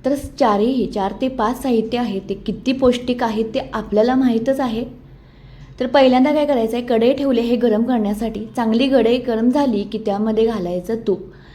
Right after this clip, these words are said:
तुपाचं प्रमाण तुम्हाला इथं सांगते, इथं अडीच चमचे तूप घेतलं होतं मी. निम्म निम्म भाग करायचं. पहिल्यांदा आपण मखना भाजण्यासाठी अर्ध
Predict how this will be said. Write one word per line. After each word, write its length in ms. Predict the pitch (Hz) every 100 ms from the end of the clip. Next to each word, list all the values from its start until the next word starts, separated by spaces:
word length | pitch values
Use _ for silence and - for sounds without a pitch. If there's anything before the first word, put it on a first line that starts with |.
| - - - -
तुपाचं 420 | 262 285 294 330
प्रमाण 360 | 320 247 233
तुम्हाला 340 | 233 240 220 220
इथं 220 | 226 208
सांगते, 400 | 208 247 240 196
इथं 260 | 196 208 254 -
अडीच 360 | 208 233 240
चमचे 320 | 247 208 - 226 -
तूप 120 | 269
घेतलं 320 | 240 269 214 214
होतं 280 | 214 208
मी. 180 | 190 247 - - - - - - - - - - - -
निम्म 240 | 247 262 247
निम्म 240 | 277 269
भाग 200 | 262 233
करायचं. 460 | 220 214 196 180 214
पहिल्यांदा 500 | 220 202 208 247 254
आपण 380 | 208 175 196 262 - - - -
मखना 420 | 220 220 220 -
भाजण्यासाठी 920 | 294 254 202 208 214 254 180 202 214 196
अर्ध 260 | 190 180